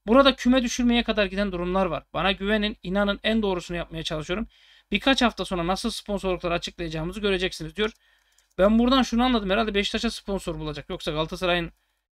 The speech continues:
nasıl transferler yaptığını açıklayacak değildir herhalde. Yine diyor ki Ahmet Nur Çebi, "Galatasaray'ın devlet desteği var mı yok mu bilmiyorum. Biz devletten destek aldık. Yandaki araziyi kaça almışlar? Devlet inceleyecek. T F F inceleyecek.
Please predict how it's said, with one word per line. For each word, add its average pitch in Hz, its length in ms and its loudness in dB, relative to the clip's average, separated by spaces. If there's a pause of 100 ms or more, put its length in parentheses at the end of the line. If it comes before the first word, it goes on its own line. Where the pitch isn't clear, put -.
nasıl 160 220 -10
transferler 170 460 -2
yaptığını 170 280 -6
açıklayacak 160 720 -6 (120)
değildir 220 280 2
herhalde. 175 380 -4 (800)
Yine 214 240 2
diyor 285 140 2
ki 254 100 -2
Ahmet 233 240 4
Nur 196 100 -6
Çebi, 175 300 -4
"Galatasaray'ın 226 680 -4
devlet 208 500 2
desteği 196 640 0 (640)
var 214 260 6
mı 220 180 2
yok 214 260 2
mu 254 140 0
bilmiyorum. 185 520 2 (320)
Biz 233 220 0
devletten 202 520 0
destek 190 360 -4
aldık. 147 320 -8
Yandaki 185 360 -2
araziyi 156 480 -2
kaça 170 280 0
almışlar? 202 420 0 (480)
Devlet 214 320 2
inceleyecek. 180 640 -2 (380)
T 165 140 -2
F 190 120 -4
F 240 120 0
inceleyecek. 190 600 0